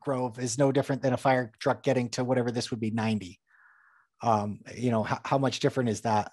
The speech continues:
uh, fifty feet up the road? If there's a concern with that, then,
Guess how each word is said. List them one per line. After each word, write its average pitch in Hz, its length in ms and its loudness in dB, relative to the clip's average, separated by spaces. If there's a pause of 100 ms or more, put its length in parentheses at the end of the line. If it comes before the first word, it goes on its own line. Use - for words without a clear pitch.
uh, 113 220 -6
fifty 127 320 0
feet 123 220 -2
up 113 280 -2 (480)
the 120 80 -6
road? 110 400 0 (320)
If 120 100 -8
there's 117 220 2
a 110 40 -6
concern 139 480 0
with 117 140 0
that, 131 340 2
then, 110 360 -2